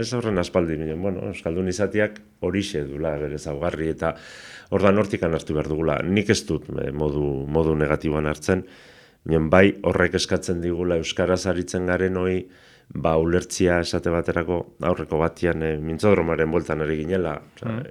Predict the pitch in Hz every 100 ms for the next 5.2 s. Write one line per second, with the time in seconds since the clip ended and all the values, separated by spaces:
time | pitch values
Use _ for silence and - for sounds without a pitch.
0 | - 95 92 - - 98 101 101 98 101
1 | 98 98 95 98 104 98 98 104 - 92
2 | 82 82 - 87 76 - 87 82 - -
3 | - - - - - 85 87 82 82 95
4 | 85 101 92 82 82 82 80 90 80 76
5 | 73